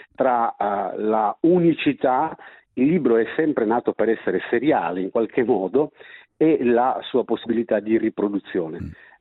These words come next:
Speaker 1: Però la bibliofilia è basata sul fatto che si collezionano oggetti che hanno un valore unico e non è detto che l'unicità del valore, eh, del libro sia data dal testo, che molto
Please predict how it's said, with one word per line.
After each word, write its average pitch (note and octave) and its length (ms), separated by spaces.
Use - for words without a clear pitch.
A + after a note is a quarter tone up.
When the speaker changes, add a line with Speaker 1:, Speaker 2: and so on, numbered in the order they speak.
Speaker 1:
Però C#3+ 160
la A2+ 160
bibliofilia C3+ 920
è G#2+ 80
basata G#2+ 560
sul A2+ 180
fatto A#2+ 280
che G2+ 200
si - 80
collezionano A2+ 760
oggetti B2 560
che G#2+ 140
hanno G#2+ 220
un A2 120
valore A2+ 340
unico G#2 400
e - 20
non E3+ 180
è F3+ 60
detto D#3+ 460
che A#2 220
l'unicità A#2+ 640
del G2 180
valore, G#2+ 460
eh, G2 280
del C3 220
libro C3+ 460
sia G2 160
data G#2 500
dal G2 360
testo, G#2+ 460
che F#2+ 260
molto C3+ 680